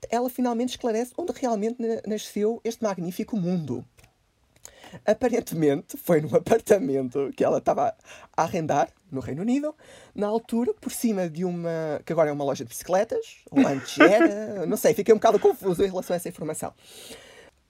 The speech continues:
Em, não sei se isto era o nome da cidade, se era o nome da loja,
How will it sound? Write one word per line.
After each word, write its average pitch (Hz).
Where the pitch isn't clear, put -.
Em, 254
não 185
sei -
se -
isto -
era 151
o 147
nome 147
da 156
cidade, 151
se 160
era 143
o -
nome 143
da 151
loja, 147